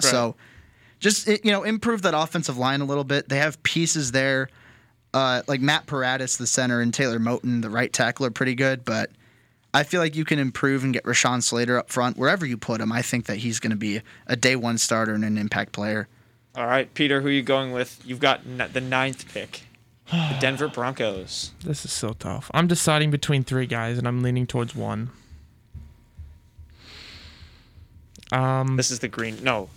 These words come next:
Speaker 1: not the green room. I don't know. You're in Jerry Jones' submarine, but for Denver,
Speaker 2: <laughs>
Speaker 1: picking who to draft.
Speaker 3: I'm gonna go with Micah Parsons.
Speaker 2: Okay.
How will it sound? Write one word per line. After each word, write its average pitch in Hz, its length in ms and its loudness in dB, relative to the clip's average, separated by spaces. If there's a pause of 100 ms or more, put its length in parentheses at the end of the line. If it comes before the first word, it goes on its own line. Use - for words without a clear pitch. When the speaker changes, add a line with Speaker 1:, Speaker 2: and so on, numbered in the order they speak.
Speaker 1:
not 131 140 -4
the 117 80 -2
green 101 260 -10
room. 101 220 -16 (480)
I 123 60 8
don't 117 100 0
know. 104 220 -8 (260)
You're 156 140 6
in 156 100 2
Jerry 143 260 4
Jones' 120 340 -2
submarine, 110 500 -4
but 104 160 -10 (120)
for - 180 -8
Denver, 110 420 0 (120)
Speaker 2:
<laughs> 170 160 -2
Speaker 1:
picking 127 280 -4
who 123 100 -6
to 113 160 -4 (380)
draft. 107 380 -4 (480)
Speaker 3:
I'm 147 180 2
gonna 190 260 2
go 143 520 0
with 123 840 -2 (1500)
Micah 127 340 0
Parsons. - 580 -8 (360)
Speaker 2:
Okay. 139 220 2